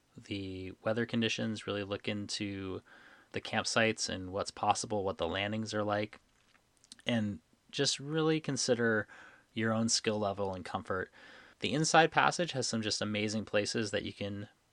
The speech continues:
paddle along, and there's strong current, but you can manage that if you're good with the tide table. But the outside, it is a significant challenge, and it's not to be underestimated. So I would say for folks to, if they're looking to traver-, tra-, traverse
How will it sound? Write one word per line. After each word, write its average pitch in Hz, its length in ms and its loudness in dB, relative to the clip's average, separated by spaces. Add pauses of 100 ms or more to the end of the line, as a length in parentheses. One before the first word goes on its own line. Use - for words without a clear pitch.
paddle 107 360 0
along, 101 420 -2
and 95 240 -4
there's 127 300 0 (260)
strong 151 360 6
current, 127 360 4
but 101 120 2
you 110 140 0
can 101 440 -4
manage 104 340 -4
that 107 200 2
if 98 100 -2
you're 101 100 -4
good 101 180 -4
with 101 180 -2
the 98 100 -2
tide 104 280 -4
table. 143 400 -2 (280)
But 120 140 2
the 117 120 8
outside, 117 520 10
it - 100 -4
is 110 520 0 (380)
a 107 120 0
significant 117 600 -2
challenge, 95 640 -4
and 101 140 -8
it's 92 180 -6
not 101 200 -4
to - 80 -8
be 101 140 -6
underestimated. 95 800 -6
So 98 300 -4 (540)
I 110 80 8
would 110 120 6
say 107 340 8
for - 220 -2
folks - 380 0
to, 98 360 -2 (280)
if - 120 -2
they're 110 120 0
looking 123 260 2
to 107 80 0
traver-, 110 420 -2
tra-, 104 320 -4 (140)
traverse 120 520 2